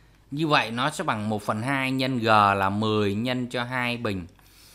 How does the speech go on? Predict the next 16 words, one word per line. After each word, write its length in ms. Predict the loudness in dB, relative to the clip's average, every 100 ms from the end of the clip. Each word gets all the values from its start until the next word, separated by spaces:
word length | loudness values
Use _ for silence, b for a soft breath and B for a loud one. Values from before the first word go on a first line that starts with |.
| b
Hai 280 | b -2 0
bình 240 | 0 0 0
là 100 | 0
bốn, 380 | 0 -2 -2
bốn 200 | -4 -4
chia 200 | -4 -4
hai 220 | -2 -2 -4
được 180 | -6
hai. 340 | -4 -2 -2 -4 B B B
Hai 240 | -6 -4 -2
nhân 280 | 0 0 0
mười 240 | 0 0
ra 240 | 0 -2 -2
hai 240 | -6 -4
mươi 360 | -4 -2 -2 -2
mét. 260 | -4 -6